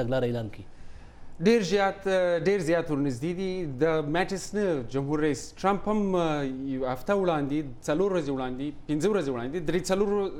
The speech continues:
Speaker 2: واري سر پر سر دا خبره وکړه چې ډېر زیات ورنږدې یو. او موږ هغه خپل انتخاب،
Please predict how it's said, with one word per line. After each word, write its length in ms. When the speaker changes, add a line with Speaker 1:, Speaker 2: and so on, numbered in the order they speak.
Speaker 2:
واري 240
سر 220
پر 80
سر 180
دا 140
خبره 240
وکړه 280
چې 60
ډېر 140
زیات 280
ورنږدې 480
یو. 80
او 60
موږ 100
هغه 200
خپل 200
انتخاب، 580